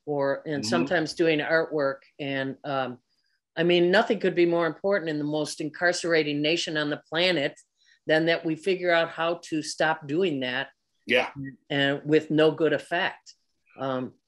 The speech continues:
Speaker 2: What,
Speaker 1: thank you
Speaker 2: what
Speaker 1: for doing that work.
Speaker 2: I got a, um, I got a, a, a,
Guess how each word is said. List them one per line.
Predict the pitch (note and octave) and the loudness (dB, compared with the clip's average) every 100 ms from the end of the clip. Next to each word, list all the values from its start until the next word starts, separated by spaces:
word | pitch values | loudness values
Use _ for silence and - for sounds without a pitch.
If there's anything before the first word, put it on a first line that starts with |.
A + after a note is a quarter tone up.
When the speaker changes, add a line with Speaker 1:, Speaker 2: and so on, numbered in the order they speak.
| _ | _
Speaker 2:
What, | A2+ E3 | 6 6
Speaker 1:
thank | A3 | 6
you | B3+ | 0
Speaker 2:
what | G3 - | -2 -4
Speaker 1:
for | C3 | -4
doing | C#3+ C3 | -2 0
that | B2+ A#2 A#2 | -2 -4 -4
work. | A2 G2+ - _ _ _ - | -6 -6 -12 _ _ _ 0
Speaker 2:
I | F3+ F#3 | 2 2
got | E3+ F3+ F3 E3+ C#3 | 2 2 2 2 2
a, | C3 B2 C3+ | 2 2 0
um, | A2 G#2+ G#2+ G#2 G2+ - A2+ | 2 2 2 -2 -4 -6 -2
I | B2 | 0
got | D3 C#3+ | 2 4
a, | C3 A#2+ B2 | 4 2 0
a, | A2 G#2+ G#2 G#2 - _ _ _ G#2 | 0 0 -2 -6 -12 _ _ _ 0
a, | G2 F#2+ F#2+ F2+ | 2 0 -2 -4